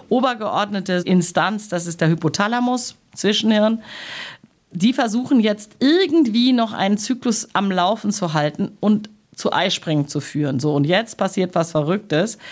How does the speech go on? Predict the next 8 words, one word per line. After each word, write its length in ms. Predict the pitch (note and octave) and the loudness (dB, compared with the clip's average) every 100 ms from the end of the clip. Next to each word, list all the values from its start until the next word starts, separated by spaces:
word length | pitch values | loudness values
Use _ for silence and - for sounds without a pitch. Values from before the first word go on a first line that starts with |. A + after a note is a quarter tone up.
| - - | -16 -8
Es 180 | - F3 | -4 -2
können 220 | - A#3 | 0 0
jetzt 160 | A3+ G#3+ | 0 0
plötzlich 380 | G#3+ G#3 G#3 F3+ | -4 -2 0 4
mehrere 520 | G3+ A#3 A#3 F#3 F3 | 4 2 0 -2 -2
Eizellen 420 | A2+ F#3 - F3+ | -2 -4 -2 0
hintereinander 640 | F#3 E3+ D#3+ E3+ G3+ E3 C3 | 2 2 2 0 0 0 -2
reifen. 560 | C#3+ - - A#3 - | -4 -4 0 0 -2